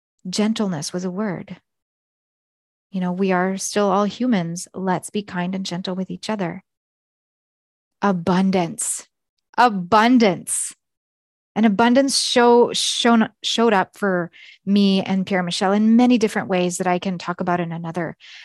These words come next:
episode. Today was really about the energy of the seven words that I decided to take on and embody for the entire journey.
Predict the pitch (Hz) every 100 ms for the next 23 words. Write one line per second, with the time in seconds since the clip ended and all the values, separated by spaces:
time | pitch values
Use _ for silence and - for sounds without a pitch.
0 | - 196 190 - 147 156 - - 220 220
1 | 233 202 196 226 294 226 202 190 202 -
2 | 202 214 233 214 190 190 180 190 202 208
3 | 196 196 185 180 175 185 190 - 180 180
4 | - 170 185 170 208 214 185 175 180 226
5 | 302 233 202 202 - - - 226 208 190
6 | 185 - 190 185 180 175 _ _ 185 202
7 | 196 180 -